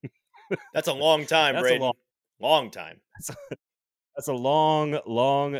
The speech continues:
Speaker 1: time. So Weiss Liquors, you can also Uber Eats. Uh, search Weiss Liquors. They'll deliver the booze to your house in as quickly as twenty minutes. So a lot of stuff going on. And again, we su-, we really appreciate, uh, Easton for hanging out with us today. Uh,
Speaker 2: Yeah.
Speaker 1: Zach is on a boat, I believe.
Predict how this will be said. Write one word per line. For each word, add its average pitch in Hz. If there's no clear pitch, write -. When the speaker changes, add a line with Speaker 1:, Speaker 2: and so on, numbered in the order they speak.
Speaker 1:
time. 92
So 101
Weiss 123
Liquors, 139
you 147
can 143
also 147
Uber 113
Eats. 165
Uh, 98
search 139
Weiss 127
Liquors. 110
They'll 98
deliver 107
the 101
booze 98
to -
your 95
house 98
in 90
as 82
quickly 123
as -
twenty 87
minutes. 104
So 92
a -
lot 98
of 98
stuff 92
going 87
on. 87
And 104
again, 107
we 113
su-, 139
we 117
really 127
appreciate, 107
uh, 95
Easton 117
for 101
hanging 101
out 101
with 98
us 101
today. 95
Uh, 90
Speaker 2:
Yeah. -
Speaker 1:
Zach 131
is 120
on 127
a 90
boat, 120
I 92
believe. 80